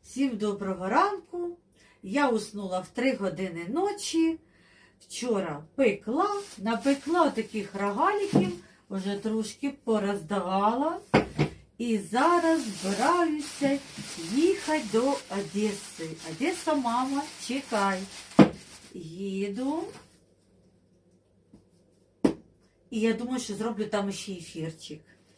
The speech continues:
Так, сьогодні гарна погодка, за вікном трошки є сніжок.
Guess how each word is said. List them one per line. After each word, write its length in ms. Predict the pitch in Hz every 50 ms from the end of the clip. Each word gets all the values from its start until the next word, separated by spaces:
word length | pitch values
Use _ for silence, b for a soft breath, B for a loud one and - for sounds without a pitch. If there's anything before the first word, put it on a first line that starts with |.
| B B B B B B B B B B B
Так, 260 | - 190 175 170 165 160 -
сьогодні 520 | - 208 190 165 208 208 196 196 185 - -
гарна 460 | 160 165 190 214 - 208 185 185 175
погодка, 680 | 160 - 175 170 165 254 339 370 - - - 190 175 - -
за 220 | 156 156 185 214
вікном 520 | 196 208 202 - - 196 208 208 190 165 160 -
трошки 440 | 196 185 180 165 - - _ - -
є 280 | 160 160 160 185 180
сніжок. 840 | 165 - - 147 139 151 147 - 254 349 453 480 480 - - -